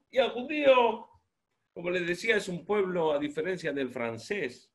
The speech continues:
el pueblo francés es un pueblo que vos vas a un restaurante y lo ves, lo ves comer y lo escuchás hablar. Al judío lo ves hablar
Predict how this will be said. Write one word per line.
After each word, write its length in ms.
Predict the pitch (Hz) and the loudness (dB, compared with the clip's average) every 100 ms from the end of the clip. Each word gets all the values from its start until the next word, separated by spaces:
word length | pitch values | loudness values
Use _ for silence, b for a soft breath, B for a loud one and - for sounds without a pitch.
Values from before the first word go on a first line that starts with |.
| _ - | _ -16
el 140 | 123 | -10
pueblo 280 | 214 202 165 | -4 -4 -4
francés 480 | 147 135 - 180 170 | -4 -4 -4 -6 -6
es 160 | 151 135 | -10 -8
un 200 | 120 120 | -8 -6
pueblo 760 | 165 160 143 143 139 139 _ _ _ _ _ - | -6 -4 -2 -2 -2 -6 _ _ _ _ _ -2
que 180 | 131 | 0
vos 220 | 127 165 160 | 0 -2 -4
vas 220 | 160 156 | -6 -4
a 40 | |
un 120 | 135 | -4
restaurante 760 | 123 110 120 120 151 147 139 127 | -2 -4 0 2 2 0 -2 -4
y 20 | |
lo 80 | 120 | -2
ves, 640 | 131 139 - - - - _ _ _ | 0 -2 -4 -18 -20 -20 _ _ _
lo 120 | - 127 | -12 -8
ves 420 | 165 151 - _ | -6 -8 -12 _
comer 680 | 117 127 165 147 131 120 110 _ _ | -4 0 4 4 4 -4 -14 _ _
y 80 | 123 | -4
lo 120 | 123 | -4
escuchás 440 | 117 113 - 127 113 | -4 -12 -8 -8 -6
hablar. 400 | 95 87 82 _ _ _ _ _ _ _ _ _ _ _ | -10 -10 -14 _ _ _ _ _ _ _ _ _ _ _
Al 160 | - 113 | -4 -4
judío 640 | 123 120 180 139 131 120 117 | -4 -4 -2 0 0 -2 -4
lo 160 | 117 | -2
ves 240 | 139 147 120 | -2 -2 -2
hablar 680 | 110 147 185 143 127 127 | 0 2 4 4 2 -4